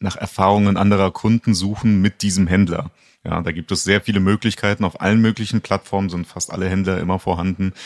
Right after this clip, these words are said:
Bei Google, bei mobile punkt de oder Automobilscout und wie die ganzen Plattformen heißen. Also immer schön suchen,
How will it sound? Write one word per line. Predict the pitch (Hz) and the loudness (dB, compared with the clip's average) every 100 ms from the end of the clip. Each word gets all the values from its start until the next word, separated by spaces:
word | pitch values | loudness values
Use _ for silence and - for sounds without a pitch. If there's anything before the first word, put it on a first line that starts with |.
| - - - | -20 -18 -10
Bei | 82 | -6
Google, | 80 107 107 107 98 - - - _ _ _ | -2 2 4 2 0 -12 -20 -20 _ _ _
bei | 92 92 92 - | -2 2 4 4
mobile | 98 90 101 101 | 2 4 2 4
punkt | 92 | 4
de | 95 92 110 131 120 | 4 4 4 2 0
oder | - 90 | -2 -2
Automobilscout | 80 90 98 90 98 123 - 110 110 117 | -2 -2 0 2 2 2 2 2 2 2
und | 101 | -2
wie | 101 | -2
die | 104 | 0
ganzen | 104 - 104 | -2 -2 -4
Plattformen | 101 - - 104 98 | -4 -4 -2 -2 -2
heißen. | 98 104 117 104 | -2 -2 -4 -4
Also | - 87 87 | -6 -6 -2
immer | 101 117 | 2 2
schön | 110 - 104 104 | 2 2 4 4
suchen, | 95 117 - 120 120 | 2 0 2 2 0